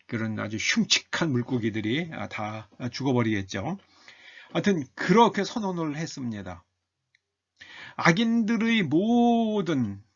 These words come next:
도모는 바람에 날려갑니다. 하나님께서 말씀하십니다. "악인들은 그렇지 아니하며 오직 바람에 나는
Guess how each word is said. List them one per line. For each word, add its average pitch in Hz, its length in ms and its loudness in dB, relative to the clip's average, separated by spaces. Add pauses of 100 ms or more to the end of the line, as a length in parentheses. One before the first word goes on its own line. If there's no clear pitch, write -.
(200)
도모는 165 640 0
바람에 131 680 -6 (120)
날려갑니다. 101 1000 -6 (1400)
하나님께서 160 580 -4
말씀하십니다. 120 1160 -6 (800)
"악인들은 143 640 0
그렇지 127 420 -4
아니하며 113 600 -4
오직 127 360 -4
바람에 113 360 -6
나는 135 320 -8